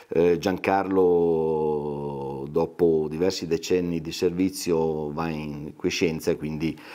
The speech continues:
eh, noi rimaniamo senza vigile. Adesso stiamo, eh, preparando un bando per un nuovo vigile, ma prepariamo anche un bando per un nuovo, eh, istruttore tecnico, e quindi, insomma, spero che qualcuno partecipi a, eh, questi bandi, perché poi,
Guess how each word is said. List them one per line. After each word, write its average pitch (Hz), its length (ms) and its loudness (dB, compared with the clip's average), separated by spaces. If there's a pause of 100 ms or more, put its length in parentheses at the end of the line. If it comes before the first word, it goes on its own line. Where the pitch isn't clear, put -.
(260)
eh, 69 120 0
noi 76 480 2
rimaniamo 78 380 -2
senza 92 300 0
vigile. 73 360 0
Adesso 76 260 -6
stiamo, 76 480 -4 (380)
eh, 76 240 2
preparando 82 540 0
un 78 120 -2
bando 80 380 0
per 76 240 -2
un 78 100 -8
nuovo 80 260 0
vigile, 76 360 -4
ma 76 120 -6
prepariamo 82 400 -2
anche 82 160 -4
un 76 100 -4
bando 85 280 -2
per 80 220 -2
un 76 160 -6
nuovo, 80 420 0 (300)
eh, 78 280 2
istruttore 85 680 0
tecnico, 85 1000 2
e 71 40 -10
quindi, 80 240 -4
insomma, 73 260 -8
spero 78 380 -2
che 78 180 -10
qualcuno 82 480 -2
partecipi 78 840 -2
a, 69 580 -4
eh, 69 60 -4
questi 73 240 -4
bandi, 62 220 -2
perché 73 200 -6
poi, 82 280 2